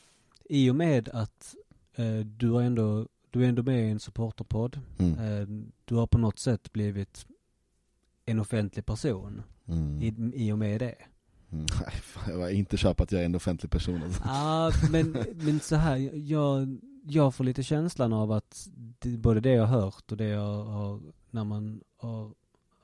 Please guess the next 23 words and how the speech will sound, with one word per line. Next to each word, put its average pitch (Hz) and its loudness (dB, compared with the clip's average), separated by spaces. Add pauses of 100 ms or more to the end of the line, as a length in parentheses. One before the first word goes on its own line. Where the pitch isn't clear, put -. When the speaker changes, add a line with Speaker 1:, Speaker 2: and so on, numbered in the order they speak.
(420)
Speaker 1:
sett - -2 (560)
komiker 104 -2
och 104 -8 (240)
podcaster 110 -6
prata 127 -2
om 135 0
det, 104 -8 (720)
att 120 -8
man 123 0
Speaker 2:
Jag 104 4
Speaker 1:
på 127 2
Speaker 2:
tror 120 8
Speaker 1:
något 110 4
Speaker 2:
om 101 6
mig. 82 6
Jag 98 4
bara 90 2
så, 92 -4
vad 95 2
Speaker 1:
Nej, 135 4
Speaker 2:
fan? 123 6
Speaker 1:
inte - 0
om 147 6